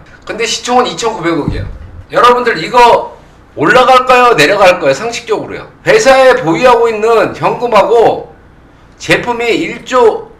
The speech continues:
한 칠천억 갖고 있고요. 자산은, 부동산 포함한 자산이 일조 팔천억 정도 갖고 있어요. 걱정 안 하지, 안 하셔도 돼요.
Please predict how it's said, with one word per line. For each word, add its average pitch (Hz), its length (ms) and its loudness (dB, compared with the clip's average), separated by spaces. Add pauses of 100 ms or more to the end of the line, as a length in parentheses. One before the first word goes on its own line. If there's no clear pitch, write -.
(420)
한 196 180 -6
칠천억 254 460 -2
갖고 - 240 -2
있고요. 151 440 -8 (880)
자산은, 233 920 2
부동산 247 840 0 (180)
포함한 247 440 2
자산이 208 500 -2
일조 240 420 -8
팔천억 240 480 -2
정도 190 200 -8
갖고 143 200 -6
있어요. - 260 -16 (380)
걱정 226 340 -2
안 151 120 2
하지, 147 160 -2
안 - 160 0
하셔도 202 240 -8
돼요. 185 540 -6